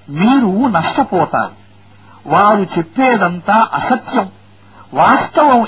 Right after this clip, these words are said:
ఏమిటంటే, అల్లాయే మీకు అండ, ఆయనే మీకు తోడు, ఆయనే అందరికంటే ఉత్తమ సహాయకుడు.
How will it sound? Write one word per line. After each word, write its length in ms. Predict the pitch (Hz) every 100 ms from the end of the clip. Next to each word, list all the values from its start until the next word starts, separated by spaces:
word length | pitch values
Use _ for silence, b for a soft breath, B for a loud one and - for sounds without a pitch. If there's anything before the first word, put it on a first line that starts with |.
| 175
ఏమిటంటే, 800 | 202 247 - 160 143 170 233 - B B -
అల్లాయే 760 | 151 170 196 208 220 240 294
మీకు 600 | 294 220 214 - 170 196 254 139
అండ, 280 | 170 202 185 - - - - - b b -
ఆయనే 600 | 147 202 226 240 247 269
మీకు 440 | 294 233 226 - 185
తోడు, 480 | - 170 247 277 - - - _ _ B B B -
ఆయనే 680 | 156 190 233 247 254 320 294 B B
అందరికంటే 1040 | - 233 294 320 302 277 254 220 233 226 226
ఉత్తమ 440 | 220 - - 254 233
సహాయకుడు. 800 | - 175 196 262 262 - 208